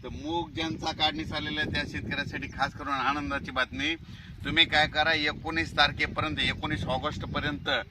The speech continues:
तुम्ही तुमचे मूग काढून घ्या, कारण की राज्यामध्ये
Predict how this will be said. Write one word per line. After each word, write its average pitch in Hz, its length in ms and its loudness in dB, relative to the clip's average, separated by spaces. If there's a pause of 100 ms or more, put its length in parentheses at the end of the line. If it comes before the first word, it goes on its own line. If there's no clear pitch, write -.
(340)
तुम्ही 151 240 0
तुमचे 147 300 -2
मूग 143 360 -2
काढून 135 400 4
घ्या, 131 160 8
कारण 131 360 8
की - 340 10
राज्यामध्ये 143 1000 6